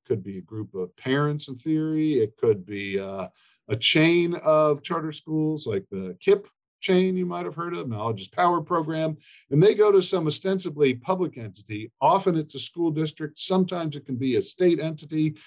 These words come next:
In some states, it could be a public college or university. Um,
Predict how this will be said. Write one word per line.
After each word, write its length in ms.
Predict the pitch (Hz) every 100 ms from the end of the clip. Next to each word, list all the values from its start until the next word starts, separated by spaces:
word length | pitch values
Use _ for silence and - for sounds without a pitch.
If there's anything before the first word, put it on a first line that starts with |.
| _
In 120 | 113 113
some 320 | - 180 196
states, 460 | - 180 180 -
it 140 | 110 -
could 160 | 104
be 180 | 123 117
a 400 | 98 101 98 92 92 _
public 260 | 165 151 -
college 340 | 151 135 117
or 40 |
university. 800 | 107 107 90 202 196 165 156 156 - _ _ _ _ 135
Um, 360 | 127 127 131